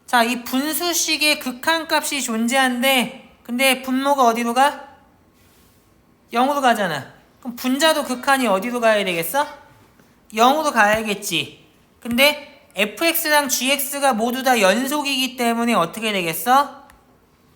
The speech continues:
극한이나 함수값이 같으니까 에프에이 빼기 지에이가 영이어서 에프에이는 지에이 되지 않겠냐?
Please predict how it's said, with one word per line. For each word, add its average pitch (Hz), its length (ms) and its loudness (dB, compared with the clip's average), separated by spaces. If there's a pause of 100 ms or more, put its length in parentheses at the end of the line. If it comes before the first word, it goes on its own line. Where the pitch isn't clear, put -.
(1300)
극한이나 269 560 0
함수값이 277 480 -4
같으니까 220 720 0
에프에이 247 600 -2
빼기 254 280 -4
지에이가 220 640 -2
영이어서 180 840 0 (360)
에프에이는 254 720 -2
지에이 247 440 -2
되지 247 260 -4
않겠냐? 202 500 -6